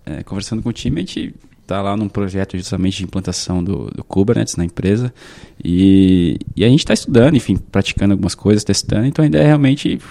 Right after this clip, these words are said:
a gente levantou alguns pontos, algumas coisas assim que a gente, pô, vamos bater um papo com quem tá no dia a dia com isso, com quem sabe mexer já com isso, pra ver se ajuda a gente, enfim, a tirar dúvidas e também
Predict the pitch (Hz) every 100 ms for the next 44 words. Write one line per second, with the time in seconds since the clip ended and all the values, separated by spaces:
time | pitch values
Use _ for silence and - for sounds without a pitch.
0 | - - 107 110 113 120 120 131 - 127
1 | 170 - 107 104 101 - 101 101 98 -
2 | 110 120 - 107 101 110 101 117 - -
3 | 117 - 113 98 104 123 113 107 98 -
4 | - - - - 95 101 95 92 87 92
5 | 101 - 90 104 - 90 87 92 - 90
6 | 90 - 90 - 92 95 107 - - 185
7 | 180 - 175 107 - - - - 92 101
8 | 98 92 95 127 190 95 - 95 62 -
9 | - 90 85 92 131 202 - 170 143